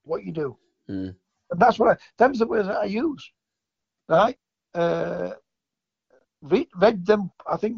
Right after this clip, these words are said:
Speaker 1: Reg put a block on it. And then we had a couple of, uh, he left me out to a, a couple of games, I think.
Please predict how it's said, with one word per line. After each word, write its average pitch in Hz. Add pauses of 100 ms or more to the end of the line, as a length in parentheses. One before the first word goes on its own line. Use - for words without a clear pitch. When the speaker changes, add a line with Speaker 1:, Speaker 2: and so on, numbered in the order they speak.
Speaker 1:
Reg 202
put 180
a 170
block 170
on 117
it. 151 (1800)
And 135
then 202
we 196
had 196
a 180
couple 180
of, 147 (160)
uh, 147 (920)
he 156
left 175
me 180
out 165 (100)
to 160
a, - (600)
a 127
couple 160
of 143
games, 135
I 131
think. 139